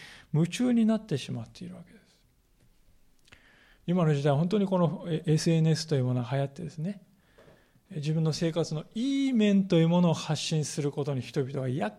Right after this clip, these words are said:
起になっていると思います。こういうことをやりましたって言うと、皆さんがですね、いいねをたくさん押してくれてですね、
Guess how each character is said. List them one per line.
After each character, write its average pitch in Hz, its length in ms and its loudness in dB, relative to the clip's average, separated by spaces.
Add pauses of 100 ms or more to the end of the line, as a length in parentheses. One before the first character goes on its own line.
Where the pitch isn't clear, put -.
起 269 120 -6
に 254 100 2
な 196 120 4
っ - 100 -2
て - 100 0
い 127 60 4
る 120 100 0
と - 100 -10
思 196 100 -12
い - 40 -14
ま - 120 -18
す。 - 140 -20 (1400)
こ - 180 -4
う 180 80 2
い 175 60 4
う 170 40 0
こ 185 140 -2
と 180 80 0
を 165 40 4
や 156 120 2
り 170 80 -2
ま 180 160 -4
し - 80 -10
た - 80 -8
っ - 60 -8
て 170 100 -14
言 170 100 -4
う - 20 -8
と、 160 80 -4
皆 160 220 -4
さ 165 180 -8
ん 160 60 -4
が 156 80 -4
で 143 100 -8
す 147 100 -12
ね、 160 420 -6
い 214 280 0
い 208 40 0
ね 196 180 -4
を 165 80 -2
た 160 160 0
く - 60 -10
さ 170 100 -2
ん 160 80 0
押 151 100 -2
し - 40 -10
て 160 100 -2
く 160 100 -2
れ 151 100 2
て 147 140 -4
で 143 80 -4
す 151 100 -12
ね、 156 260 -2